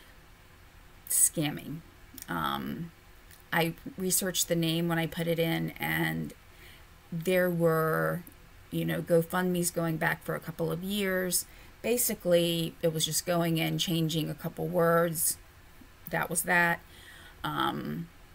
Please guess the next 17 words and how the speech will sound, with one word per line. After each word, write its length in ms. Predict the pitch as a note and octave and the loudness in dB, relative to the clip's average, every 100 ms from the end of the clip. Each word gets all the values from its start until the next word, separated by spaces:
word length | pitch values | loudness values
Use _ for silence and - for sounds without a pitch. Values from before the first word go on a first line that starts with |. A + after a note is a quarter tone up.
| - - - - - - - - - - - - - - - - - - - - - - - - - - - - - - - - - - - - - - - - - - - - - - - D3+ - - - - | -20 -20 -20 -20 -20 -20 -20 -20 -20 -20 -20 -20 -20 -20 -20 -20 -20 -20 -20 -20 -20 -20 -20 -20 -20 -20 -20 -20 -20 -20 -20 -20 -20 -20 -20 -20 -20 -20 -20 -20 -20 -20 -20 -20 -20 -20 -12 -12 -12 -20 -20 -10
so 460 | - - E3+ E3 E3 | 2 4 6 4 4
I 120 | F#3 | 0
look 180 | G3 - | -2 -4
forward 400 | A3+ A3+ A3+ A3 | -2 0 0 0
to 180 | - F3 | -2 2
next 380 | E3+ E3 - | 2 4 2
week 300 | F3+ E3+ - | 2 -2 -2
going 260 | - F3+ G3 | 0 2 2
a 60 | F#3+ | 0
little 180 | F3+ | 0
bit 220 | F3 E3 E3 | 4 2 2
more 300 | D#3+ D#3 D#3+ | -2 0 -2
into 640 | - D#3 D3+ D3 - D#3 | -2 -2 0 0 0 0
some 180 | D3 E3 | 0 0
of 100 | D#3 | 0
the 80 | D#3 | -2
different 360 | - D#3+ D#3 | -2 -2 -4